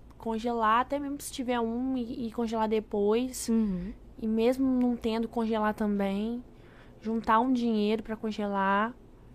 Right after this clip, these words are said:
Speaker 2: Isso.
Speaker 1: É outra visão. E saber que se der errado, pô, tem que continuar tentando
Speaker 2: Total. É
Speaker 1: pra
Speaker 2: persistência.
Speaker 1: poder dar certo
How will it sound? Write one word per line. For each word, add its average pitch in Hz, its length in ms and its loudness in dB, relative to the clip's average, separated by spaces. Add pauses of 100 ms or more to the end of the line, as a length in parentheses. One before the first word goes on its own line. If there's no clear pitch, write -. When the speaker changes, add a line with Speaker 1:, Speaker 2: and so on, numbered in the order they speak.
Speaker 2:
Isso. - 560 -8
Speaker 1:
É 202 340 0
outra 214 260 2
visão. 233 600 2
E 240 160 -2
saber 226 480 4
que 247 100 -14
se - 140 -6
der 214 140 2
errado, 208 440 2
pô, - 160 -12 (260)
tem 208 160 -4
que - 60 -14
continuar 208 400 2
tentando 208 720 -4
Speaker 2:
Total. 202 480 -4 (340)
É 196 60 -6
Speaker 1:
pra 208 140 4
Speaker 2:
persistência. 196 500 -4
Speaker 1:
poder 202 220 0
dar 202 160 0
certo 214 680 -4